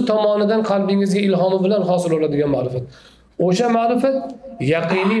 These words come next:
ma'rifat deyiladi. U aqldan ustun turadi.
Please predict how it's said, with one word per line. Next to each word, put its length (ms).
ma'rifat 400
deyiladi. 380
U 100
aqldan 580
ustun 340
turadi. 340